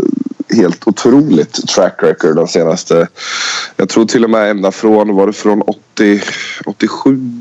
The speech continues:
åttiofem eller något sånt. Ja, åttiosex tror jag bara gick till semifinal, men sen efter det så tror jag de har varit i final eller semi varenda år med någon plump senaste året. Så de,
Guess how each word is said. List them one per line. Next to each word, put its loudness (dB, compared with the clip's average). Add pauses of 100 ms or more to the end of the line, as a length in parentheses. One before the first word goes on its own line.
(120)
åttiofem -2
eller 0
något -2
sånt. 0 (260)
Ja, 2
åttiosex -4
tror 0
jag 2
bara 0
gick -4
till -6
semifinal, 0
men 0
sen -2
efter -2
det 0
så -6
tror 0
jag 0 (480)
de 0
har 4
varit -2
i -4
final 2
eller 2
semi 0
varenda 2
år 2 (120)
med 0
någon 2
plump 0
senaste 0
året. 2
Så 2
de, 2